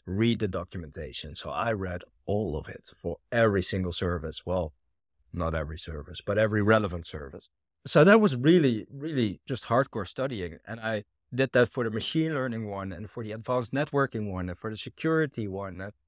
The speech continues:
for every one of those cert-, uh, certificates. So I guess that was really my second phase, and that allowed me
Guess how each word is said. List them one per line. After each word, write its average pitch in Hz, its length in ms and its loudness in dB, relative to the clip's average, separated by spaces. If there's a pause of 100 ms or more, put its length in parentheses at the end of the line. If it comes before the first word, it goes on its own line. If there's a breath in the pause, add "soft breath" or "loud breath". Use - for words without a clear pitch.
(220)
for - 180 0
every 151 260 8
one 135 180 8
of 110 80 0
those 117 200 -2
cert-, 107 220 -10
uh, 101 160 -8
certificates. - 640 -12
So 127 260 -4 (1120)
I 135 60 4
guess 180 200 6
that 170 160 6
was 143 180 4
really 127 220 4
my 110 140 -2
second 104 400 -6
phase, 95 320 -6
and 110 120 -6
that 135 120 -8 (120)
allowed 113 460 6
me 110 160 -8